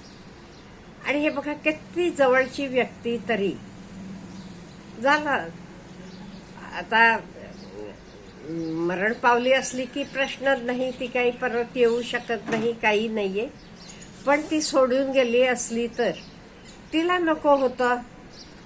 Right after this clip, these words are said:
तिला तुमचा कंटाळा आला असेल, सोडून गेली. तुमचं खरं प्रेम असलं का नाही, तुम्ही, तुम्ही पण विसरून जायला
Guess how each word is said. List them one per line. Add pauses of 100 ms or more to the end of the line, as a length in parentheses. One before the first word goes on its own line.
(120)
तिला
तुमचा
कंटाळा
आला
असेल, (500)
सोडून
गेली.
तुमचं (160)
खरं
प्रेम
असलं
का
नाही, (800)
तुम्ही, (1300)
तुम्ही
पण
विसरून
जायला